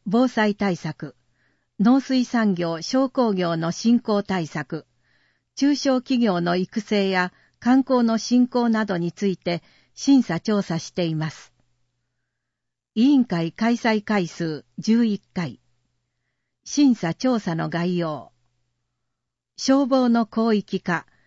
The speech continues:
地震等防災に対する取り組み、産業関係団体の再編強化、獣害対策、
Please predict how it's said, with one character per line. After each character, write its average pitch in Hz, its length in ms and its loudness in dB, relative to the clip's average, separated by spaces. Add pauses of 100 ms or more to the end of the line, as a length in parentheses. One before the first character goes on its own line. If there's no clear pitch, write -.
(240)
地 202 160 0
震 269 260 4
等 202 320 0
防 233 240 2
災 226 260 0
に 214 140 2
対 214 240 -2
す 214 160 -4
る 180 100 -2
取 180 240 -2
り 175 40 -4
組 170 220 -4
み、 165 200 -6 (640)
産 269 260 4
業 262 220 0
関 247 240 2
係 247 240 0
団 220 240 0
体 170 240 -4
の 170 240 -2 (180)
再 247 320 2
編 220 300 0
強 202 300 -2
化、 - 240 -12 (800)
獣 254 300 6
害 233 240 2
対 208 240 -2
策、 - 400 -10